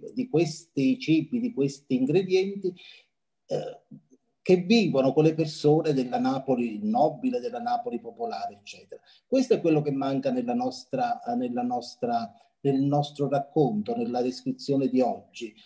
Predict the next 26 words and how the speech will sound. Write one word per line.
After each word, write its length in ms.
Abbiamo 420
il 100
grande, 680
il 180
grande, 480
il, 420
il 80
grande 320
chef, 500
abbiamo 460
il 80
grande, 680
eh, 500
vignaiolo, 1040
però 360
non 220
c'è, 260
c'è 240
dietro 480
o 180
una, 280
eh, 500
descrizione, 800
un 80
racconto 460
enfatico, 800